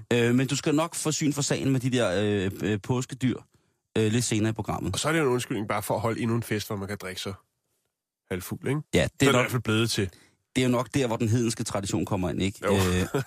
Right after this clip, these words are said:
Speaker 1: <clears throat> selvom... Øh, Chris Jussi, han, øh, han drak en, øh, tung, tung spand droge, ikke? Det var ligesom det. Skærtorsdags breakdownet, det er, øh, det er through. Nu ved du, kære lytter, at, øh,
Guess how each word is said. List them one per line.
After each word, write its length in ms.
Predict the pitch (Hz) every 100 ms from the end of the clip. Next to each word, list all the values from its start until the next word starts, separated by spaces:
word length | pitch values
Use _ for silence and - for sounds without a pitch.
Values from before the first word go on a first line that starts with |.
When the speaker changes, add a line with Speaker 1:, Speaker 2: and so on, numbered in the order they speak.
| - 127 143
Speaker 1:
<clears throat> 800 | - - - - - - - -
selvom... 380 | - 123 113 113
Øh, 200 | 101 90 90 - - - - _ -
Chris 180 | 113 123
Jussi, 220 | 117 117
han, 300 | 107 107 104
øh, 200 | 101 95
han 120 | 98
drak 280 | 92 95 101
en, 200 | 107 101
øh, 180 | 92 90
tung, 240 | - 123 - -
tung 200 | - 120
spand 220 | - 113 107
droge, 360 | 98 101 120
ikke? 220 | 113 - - -
Det 60 |
var 40 | 170
ligesom 220 | 175 185
det. 220 | 170 160
Skærtorsdags 560 | - - 151 180 160 160
breakdownet, 640 | 156 151 143 123 123 123 113 _ _ _
det 200 | 156 147
er, 240 | 110 113 107
øh, 120 | 107
det 420 | 95 95 - -
er 40 | 117
through. 320 | - 117 123 - _ -
Nu 60 |
ved 180 | 123 139
du, 80 | 127
kære 180 | - 117
lytter, 280 | 104 104 107 _ - _ _ _
at, 260 | - 104 -
øh, 340 | 101 95 90